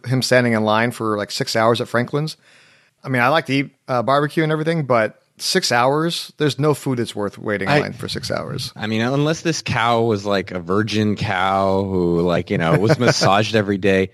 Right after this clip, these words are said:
Speaker 2: Like, here's a quick hack for that. If you really wanna try Franklin's, if you're just set on it, 'Cause I, I don't know about you, Lee, but there's sometimes when I travel, I think what's always funny when, when I travel is there's something I wanna visit or eat,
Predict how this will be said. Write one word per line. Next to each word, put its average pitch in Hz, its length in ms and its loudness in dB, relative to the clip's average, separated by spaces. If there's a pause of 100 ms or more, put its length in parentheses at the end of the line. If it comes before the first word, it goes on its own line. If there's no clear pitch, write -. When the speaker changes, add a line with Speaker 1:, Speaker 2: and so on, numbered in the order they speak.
(160)
Speaker 2:
Like, 147 140 0
here's 202 200 0
a 214 60 -2
quick - 220 -2
hack - 340 -4
for 113 100 2
that. 87 240 2
If 120 140 -2
you 139 100 4
really 143 240 2
wanna 139 220 2
try 92 240 0
Franklin's, 104 420 -2
if 92 100 -6
you're 101 80 -2
just 95 240 -4
set 85 200 0
on 101 100 0
it, 120 180 -2 (300)
'Cause 165 120 0
I, 165 160 0
I 175 40 2
don't 180 100 0
know 156 100 2
about 104 220 0
you, 92 140 -2
Lee, 117 160 2
but 117 100 -2
there's 135 120 0
sometimes 185 260 2
when 151 100 0
I 110 60 0
travel, 113 540 -2 (340)
I 123 80 2
think 156 140 0
what's 160 140 2
always 127 220 0
funny 104 360 0
when, 92 280 -4
when 87 140 -4
I 92 80 2
travel 87 360 0
is 85 120 -2 (360)
there's 120 140 2
something 156 280 2
I 123 60 4
wanna 110 180 4
visit 98 440 -2
or 95 240 2
eat, 113 300 -2